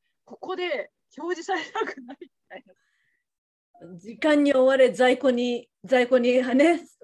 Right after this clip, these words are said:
Speaker 2: こう、拘束されたからね、確かにね。
Speaker 1: そうそうそう。で、しかもそこでなんか、できない、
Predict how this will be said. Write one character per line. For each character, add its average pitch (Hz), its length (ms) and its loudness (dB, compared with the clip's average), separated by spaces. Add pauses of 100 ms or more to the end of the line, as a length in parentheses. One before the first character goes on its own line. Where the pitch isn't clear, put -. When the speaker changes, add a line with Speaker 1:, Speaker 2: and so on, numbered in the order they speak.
Speaker 2:
こ 214 400 -4
う、 - 80 -20
拘 262 200 0
束 254 160 -4
さ 240 140 -4
れ 214 80 -2
た 208 100 -4
か 180 100 -6
ら 185 100 -10
ね、 190 140 -8
確 226 200 -12
か 196 100 -10
に 170 60 -10
ね。 190 200 -6
Speaker 1:
そ 247 60 -10
う - 40 -18
そ 233 220 -14
う 240 60 -20
そ 208 320 -18 (680)
う。 - 20 -20
で、 262 80 -16
し - 80 -20
か 294 120 -10
も 254 100 -12
そ 254 140 -18
こ 302 120 -16
で 311 140 -14
な 294 100 -16
ん 277 60 -20
か、 - 160 -18 (840)
で 277 100 -18
き 494 140 -20
な 440 160 -12
い、 - 160 -18